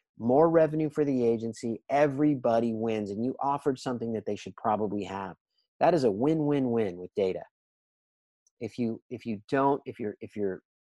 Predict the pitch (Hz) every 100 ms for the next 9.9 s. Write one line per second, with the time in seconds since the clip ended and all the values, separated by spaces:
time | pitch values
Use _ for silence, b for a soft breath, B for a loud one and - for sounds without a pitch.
0 | _ _ - 107 - - 165 160 135 107
1 | 98 - 110 101 123 127 117 - 131 123
2 | 113 107 101 113 113 104 - 135 117 104
3 | 92 90 90 90 92 _ _ _ _ _
4 | - 147 156 151 - 123 95 131 131 -
5 | - - - - 131 139 160 139 143 135
6 | 120 127 127 - 117 113 107 127 123 117
7 | 117 107 113 107 - 101 98 95 95 98
8 | 95 90 92 101 - 147 143 143 131 127
9 | 113 113 117 113 110 110 104 107